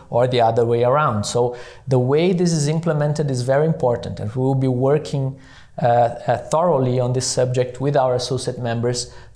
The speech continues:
to get sure that the result is positive for the growth of the market. Apart from that, we have been working also on establishing new rules for, uh, energy storage,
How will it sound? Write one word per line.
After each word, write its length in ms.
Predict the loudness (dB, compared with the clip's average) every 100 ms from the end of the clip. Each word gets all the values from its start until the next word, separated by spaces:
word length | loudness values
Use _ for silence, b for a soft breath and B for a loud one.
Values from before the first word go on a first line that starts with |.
| -6
to 640 | 0 0 2 0 -2 -4
get 500 | -2 -2 -2 -4 -4 -6
sure 460 | -6 0 2 2 2
that 340 | 0 -2 0
the 100 | 0
result 540 | 2 0 2 2 0
is 100 | -6
positive 460 | -2 0 0 -2 -4
for 160 | -4 -4
the 100 | -2
growth 280 | -2 -2
of 100 | -4
the 100 | -4
market. 500 | -2 -4 -4 -10 -14 B B B B B
Apart 480 | -6 -2 -2 0 0
from 220 | 0 0
that, 340 | 2 4 2 -2
we 140 | -2
have 240 | 0 0 0
been 200 | 0 2
working 440 | 2 2 -2 -4 -2
also 420 | 0 0 -2 -2
on 140 | -2 -4
establishing 640 | -2 0 0 -4 -4 -2
new 180 | 0 0
rules 460 | 0 0 -2 -6
for, 800 | -8 -12 0 2 4 0 -2 -10 -2
uh, 480 | 0 2 2 0 -2
energy 320 | 0 0 0
storage, 520 | -2 0 0 0 -8